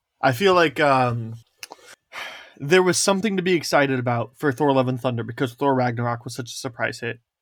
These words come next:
And there was something to be excited about with Doctor Strange and Multiverse of Madness because Doctor Strange is still an interesting, awesome character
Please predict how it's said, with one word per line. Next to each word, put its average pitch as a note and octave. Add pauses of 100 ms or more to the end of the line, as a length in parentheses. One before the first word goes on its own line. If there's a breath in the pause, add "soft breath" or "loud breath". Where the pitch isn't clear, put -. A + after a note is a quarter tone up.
(140)
And C#3
there D3
was B2+
something F#3+
to E3+
be D#3+
excited C#3
about B2
with A#2+
Doctor B2
Strange A#2+
and A#2+
Multiverse A#2+
of B2+
Madness D3+
because B2+
Doctor A#2+
Strange A#2+
is A#2
still A#2+
an A#2
interesting, A#2+
awesome A#2 (180)
character B2